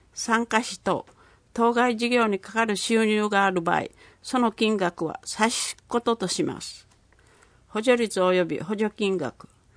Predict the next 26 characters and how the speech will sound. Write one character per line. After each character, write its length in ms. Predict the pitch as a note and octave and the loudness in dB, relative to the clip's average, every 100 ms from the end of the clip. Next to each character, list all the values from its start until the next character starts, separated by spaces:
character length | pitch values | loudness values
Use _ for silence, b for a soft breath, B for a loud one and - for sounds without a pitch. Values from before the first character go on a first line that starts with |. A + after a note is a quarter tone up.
| b b b b b | b b b b b
総 340 | - B3 B3 B3 | -8 0 2 0
事 120 | A#3+ | 0
業 200 | B3+ B3+ | 2 2
費 160 | C4 | 2
の 140 | A3 F3+ | 2 0
う 80 | F3 | 0
ち 220 | - - | -6 -8
補 160 | - G#3+ | -8 -4
助 160 | A#3+ A#3 | -2 0
対 240 | A#3 A#3+ | 0 0
象 240 | - A3+ | -2 -4
経 180 | A3+ A3+ | 0 -2
費 180 | A3 A#3+ | 0 0
の 160 | F3+ E3+ | 0 2
十 220 | A3 A3+ | 4 4
分 240 | A3+ A3+ | 4 0
の 80 | A3+ | 0
八 320 | A#3 A#3 A3 | -4 -4 -2
以 40 | G#3+ | 2
内 260 | A3+ G#3 | 2 2
を 80 | D#3+ | 0
補 100 | D#3+ | 0
助 160 | F3 E3+ | 0 0
し 140 | - | -2
ま 160 | G2 B2+ | -6 -6
す。 220 | - | -10